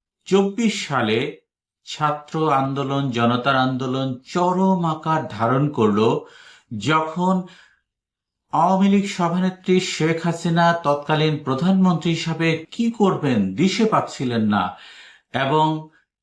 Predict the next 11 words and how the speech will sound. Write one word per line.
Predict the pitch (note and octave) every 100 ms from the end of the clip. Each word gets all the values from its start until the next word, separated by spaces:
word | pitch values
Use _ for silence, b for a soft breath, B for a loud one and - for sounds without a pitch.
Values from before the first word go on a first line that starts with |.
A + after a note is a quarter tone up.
| _ _
তখন | F3+ F#3 - G#3 F#3+ A#2 F#2+
সেই | - - A#3+ C4+
সময়ে | A#3 F#3+ D#3 A2+ F#2 - _ _ _ _ _ _
তিনি | E3 F#3
যখন | F#3 F#3+ G3 -
অস্থিরতার | - F#3+ - C#4 B3 A3+ G#3
মধ্যে | E3+ D#3 - D3
ছিলেন, | - B2 G#2 F#2+ G2+ - _ _ _ _ _ _
ওই | B2 E3+
সময় | E3+ - D#3 C#3 C3+
গিয়ে | A2 A2 B2 C#3+ D#3+